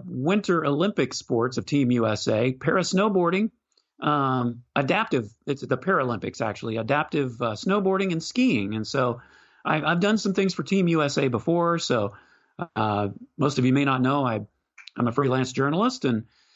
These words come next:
so I, I cover a lot of youth sports, but I do some other, you know, things here and there. You, you do what your clients tell you, basically. <laughs> So, yeah, really excited to, uh, do that, um,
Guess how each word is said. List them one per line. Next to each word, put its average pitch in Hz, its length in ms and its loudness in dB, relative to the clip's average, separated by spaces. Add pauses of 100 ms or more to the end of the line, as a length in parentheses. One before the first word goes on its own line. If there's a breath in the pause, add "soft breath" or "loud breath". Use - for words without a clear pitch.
(240 soft breath)
so 170 360 2
I, 147 260 0
I 147 60 0
cover 180 240 2
a 160 40 2
lot 156 180 0
of 123 100 -6
youth 233 180 2
sports, 147 320 -2
but - 100 -2
I 220 100 2
do 220 120 2
some 202 180 -2
other, 165 360 2
you 139 160 -2
know, 127 120 2
things 127 280 0
here 127 160 2
and 107 80 0
there. 151 140 2
You, 123 220 2
you 139 120 2
do 190 140 4
what 151 120 0
your 156 80 -4
clients 143 460 -2
tell 151 200 0
you, 110 120 -2
basically. - 680 -2
<laughs> - 60 -20 (320 loud breath)
So, 151 380 0 (180 loud breath)
yeah, 151 200 2
really 160 180 2
excited 143 520 -2
to, 120 260 0
uh, 101 100 -4
do 139 240 2
that, 131 320 0 (480)
um, 110 520 -2